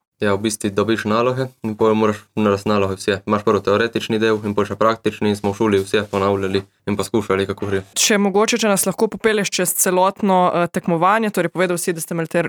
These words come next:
Speaker 2: teoretični in praktični del.
Speaker 1: Ja, v bistvu najprej je bil, vsaj v mojem primeru, sem imel prvo praktični del, so bile tri naloge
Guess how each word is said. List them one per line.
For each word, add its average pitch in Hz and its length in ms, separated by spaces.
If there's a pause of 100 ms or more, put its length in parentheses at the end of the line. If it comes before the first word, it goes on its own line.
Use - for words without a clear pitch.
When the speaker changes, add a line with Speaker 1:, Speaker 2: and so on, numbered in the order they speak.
Speaker 2:
teoretični 202 720
in 240 80
praktični 190 640
del. 185 320 (240)
Speaker 1:
Ja, 101 320
v 101 240
bistvu 107 240
najprej 110 320
je 104 80
bil, 110 240 (240)
vsaj 107 240
v 117 160
mojem 107 160
primeru, 104 400
sem 107 80
imel 107 80
prvo 101 240
praktični 113 480
del, 127 240 (240)
so 101 100
bile 101 220
tri 98 360
naloge 117 420